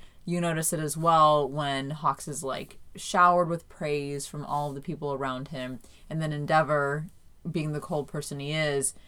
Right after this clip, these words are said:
causes people to kind of keep their distance, and then he sees a fan and wants to approach him because he feels like that's the right thing to do, that's what All Might would do, and it backfires in his face. Um, so it's just, it's that thing, that complexity, um, I, I really like, because Endeavor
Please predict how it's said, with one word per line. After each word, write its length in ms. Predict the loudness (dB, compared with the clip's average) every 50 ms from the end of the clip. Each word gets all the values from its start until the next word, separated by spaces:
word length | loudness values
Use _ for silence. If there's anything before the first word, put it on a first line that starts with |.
| -20 -20 -12 -2
causes 260 | 2 2 2 2 0
people 240 | -2 -6 -6 -4 -4
to 80 | -6 -6
kind 320 | -6 -6 -4 -2 -2 -2
of 140 | -2 -4 -6
keep 160 | -8 -8 -6
their 160 | -6 -6 -4
distance, 500 | -4 -6 -8 -8 -6 -4 -4 -4 -4 -2
and 100 | -2 -2
then 120 | -2 -2 -2
he 80 | -2
sees 220 | -2 -2 -4 -4 -4
a 60 | -4
fan 300 | -4 -4 -2 -2 -2 -2
and 160 | -4 -4 -4
wants 280 | -4 -4 -4 -2 -4 -4
to 120 | -2 -4
approach 360 | -4 -2 -2 -2 -2 0 0
him 140 | -2 -2 -2
because 200 | -2 -4 -6 -6
he 80 | -8 -8
feels 320 | -4 0 0 2 2 2
like 100 | 0 0
that's 220 | 0 0 0 -2 -2
the 80 | -2
right 180 | -2 -2 -2 -2
thing 180 | -4 -6 -6
to 80 | -8 -8
do, 260 | -6 -4 -2 -2 0
that's 260 | 0 0 0 0 -2
what 100 | -6 -6 -4
All 180 | -2 -2 -2
Might 200 | -2 -2 -4 -2
would 160 | -2 -4 -2 2
do, 260 | 2 4 4 2 2 -2 -10 -18 -12 -6
and 80 | -4 -2
it 100 | -2 2
backfires 540 | 2 2 2 2 2 2 2 2 2 -2 -4
in 100 | -8 -8
his 160 | -8 -8 -6
face. 460 | -6 -6 -6 -4 -4 -4 -4 -4 -6 -8 -20 -20 -20 -20 -20 -12 -4
Um, 480 | 0 2 2 4 2 2 0 -4 -2 2
so 100 | 6 6
it's 140 | 6 6 6
just, 260 | 4 2 0 0 2
it's 320 | 4 4 4 4 2 -2 -2 0
that 240 | 4 4 4 4 4
thing, 160 | 0 -2 -2
that 400 | -2 -2 -2 -2 0 0 0 2
complexity, 880 | 2 2 2 2 0 -2 -2 -2 -4 -4 -2 -2 -2 -2 -2 -2 -4 -4 -4
um, 380 | -4 -2 -2 -2 -2 -4 -6 -4
I, 120 | -2 -2 0
I 120 | 0 0 0
really 640 | 0 0 -2 -2 0 0 0 0 0 -2 -6 -8 -10 -8
like, 460 | -4 -2 0 0 0 0 -2 -4 -8
because 260 | -10 -8 -8 -6 -4
Endeavor 560 | -2 0 0 0 2 2 2 0 0 0 -4